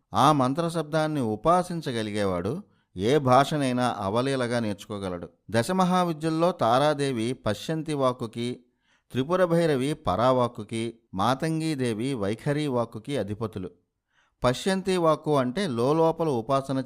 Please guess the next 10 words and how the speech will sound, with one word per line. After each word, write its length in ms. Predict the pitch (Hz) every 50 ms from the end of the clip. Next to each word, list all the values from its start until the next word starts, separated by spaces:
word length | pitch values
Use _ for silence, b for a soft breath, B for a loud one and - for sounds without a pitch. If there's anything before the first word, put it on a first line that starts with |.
| - 113
చేయడం, 260 | 107 107 104 101 - - _ _ _ _ _ _ _ _ _ _ _ 104
అంటే 280 | 113 127 151 170 170
జ్ఞానం 600 | 139 107 104 107 113 123 143 170 185 180 156 117
లోపల 320 | 107 107 127 143 175 170 165
ఉంటుంది. 500 | 156 135 131 123 127 107 95 90 - - _ _ _ _ _ _ _ _ _ _ _ _ -
వైఖరి 540 | 101 113 139 165 165 - 180 180 185 185 180
అంటే 340 | 165 151 139 175 180 - - 110
గట్టిగా 420 | 104 104 - - 160 170 180 170
ఉపాసించడం. 720 | 139 110 113 127 127 117 - 120 117 - 113 98 98 87 - _ _
సంగీతం 680 | - - - 117 127 139 147 156 156 151 - 101 90